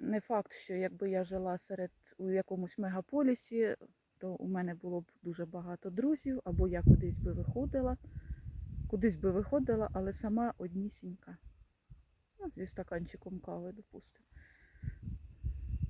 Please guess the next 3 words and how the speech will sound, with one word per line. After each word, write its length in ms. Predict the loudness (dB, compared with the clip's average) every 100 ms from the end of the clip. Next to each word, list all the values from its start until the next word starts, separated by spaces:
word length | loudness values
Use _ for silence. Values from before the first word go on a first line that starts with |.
| -4 -6 -4 -6 -4 -4 -6 -12 -14 -14 -14 -14 -12 -10 0 4 4 4 -4 -10 -16 -6
А 300 | -4 -2 -2 -2 -4 -4 -6 -4 -4 -4
міський 400 | 0 0 0 2
транспорт, 720 | 10 12 12 8 6 2 0